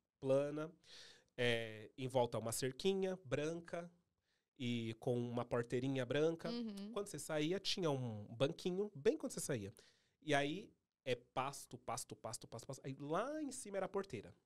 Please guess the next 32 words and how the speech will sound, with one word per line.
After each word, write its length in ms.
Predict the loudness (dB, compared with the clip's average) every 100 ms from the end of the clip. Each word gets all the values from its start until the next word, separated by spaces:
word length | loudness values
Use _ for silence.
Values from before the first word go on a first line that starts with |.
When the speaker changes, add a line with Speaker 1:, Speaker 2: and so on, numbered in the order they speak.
| _
Speaker 2:
Hum. 400 | -20 -20 -16 -14 -12 -16 _
Speaker 1:
Ele 200 | 0 0
saiu 360 | -4 -6 -6 -6
um 60 | -8
dia, 360 | -6 -2 -2 -4 -12
tinha 140 | -8 -8
um 40 |
cara 360 | -6 -8 -6 -6
sentado 640 | -6 -8 -6 -6 -8 -14 _ _ _ _ _
nesse 180 | -12 -10
Speaker 2:
Ih. 20 |
Speaker 1:
banquinho. 500 | -8 -8 -10 -14 -16 -18 -18 -14
Ele 80 | -8
achou 160 | -6 -4
esquisito, 600 | -6 -8 -6 -6 -8 -10
porque 260 | -10 -2 0
é 100 | 0
dentro 420 | -2 -4 -4 -4
das, 360 | -4 -4 -6 -8
da 100 | -8
propriedade, 460 | -8 -6 -4 -2 -4
né? 60 |
Speaker 2:
Sim, 320 | -4 -4 -4 -2
Speaker 1:
Tipo, 100 | 2
Speaker 2:
alguém 300 | 2 2 2
entrou 260 | 0 0 0
na 60 | 2
propriedade 440 | 0 0 -2 -2
Speaker 1:
entrou 160 | -2 -4
na 60 |
Speaker 2:
dele. 100 | -6
Speaker 1:
propriedade. 380 | -12 -14 -20